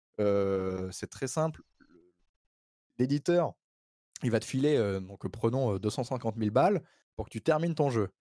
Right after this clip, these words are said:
Il va, il va vraisemblablement mettre la même somme pour le marketing. Donc, lui, il dit, «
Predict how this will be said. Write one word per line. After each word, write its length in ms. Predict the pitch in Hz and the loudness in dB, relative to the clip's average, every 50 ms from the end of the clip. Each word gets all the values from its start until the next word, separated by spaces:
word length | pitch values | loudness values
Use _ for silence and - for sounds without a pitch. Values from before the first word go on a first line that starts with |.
| _ _ _ _ _ _ | _ _ _ _ _ _
Il 80 | 117 | -4
va, 80 | 107 127 - - 139 - - | -4 -4 -2 0 -4 0 2
il 100 | 117 113 | 2 4
va 280 | 107 107 104 - - - _ | 4 4 2 2 -2 -4 _
vraisemblablement 720 | - 110 110 131 143 - 165 151 151 139 139 139 156 175 180 | -10 -2 0 0 2 2 4 2 4 4 4 2 4 2 2
mettre 220 | 147 123 117 - 110 | 2 2 2 2 2
la 80 | 104 | 2
même 200 | 110 135 156 160 | 4 4 2 2
somme 440 | 156 - - 170 185 185 175 135 120 - _ | 0 2 4 4 4 4 2 0 -2 -6 _
pour 320 | - 139 143 151 151 147 | -4 0 0 0 0 0
le 80 | 127 110 | -2 0
marketing. 600 | 123 135 - - 143 127 - - 117 101 90 82 - _ _ _ _ _ _ _ _ | 0 0 0 0 -4 -4 -2 -4 -6 -6 -6 -10 -16 _ _ _ _ _ _ _ _
Donc, 400 | 110 135 160 190 202 - - - _ _ _ _ | _ 4 4 4 2 -4 -12 -18 _ _ _ _
lui, 220 | 117 131 165 196 185 | 0 2 2 2 0
il 60 | 139 | -4
dit, « 380 | 123 143 170 185 220 220 - | -4 -4 -4 -4 -6 -8 -10